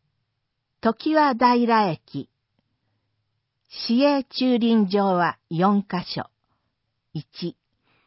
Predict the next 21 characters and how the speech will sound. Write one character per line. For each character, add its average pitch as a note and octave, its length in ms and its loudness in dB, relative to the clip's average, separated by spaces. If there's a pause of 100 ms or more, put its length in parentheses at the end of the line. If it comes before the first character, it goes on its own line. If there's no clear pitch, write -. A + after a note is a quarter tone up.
(600)
南 C4+ 600 4
口 G#3+ 420 0
第 G3 420 0
一、 - 380 -8 (800)
バ G#3+ 220 2
イ F3 100 0
ク。 - 240 -16 (1200)
一 C#4+ 360 -4
時 C#4 140 0
使 B3+ 240 0
用 D#3 280 4 (120)
専 F3 280 0
用。 D#3 320 -2 (1160)
二、 F3+ 260 -2 (1080)
北 - 380 -2
口 B3 480 -2
第 G#3 420 2
一、 F3+ 420 -6 (600)
バ F#3+ 200 0
イ D#3 180 -6
ク、 - 160 -16